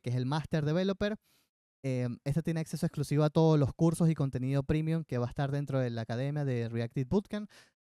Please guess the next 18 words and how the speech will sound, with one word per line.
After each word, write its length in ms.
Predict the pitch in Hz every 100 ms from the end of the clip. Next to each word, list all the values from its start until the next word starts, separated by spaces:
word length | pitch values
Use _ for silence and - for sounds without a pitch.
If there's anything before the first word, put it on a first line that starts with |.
| -
Todos 220 | 156 175
los 120 | 160
cursos 360 | - 175 160 139
que 100 | 135
vayamos 460 | 120 120 127 151 147
a, 400 | 135 127 117 113 - _ -
a 100 | 123
dictar 360 | 123 - 131
nosotros 500 | 143 165 156 123 117
dentro 500 | 127 160 165 117 113 -
de 200 | 123 120
nuestra 220 | 117 123
plataforma 440 | 117 117 127 123
de 40 | 135
reactive 360 | 123 117 139
bootcamp 540 | 127 143 143 143 147 139
punto 360 | - 143 135 135
dev 180 | 175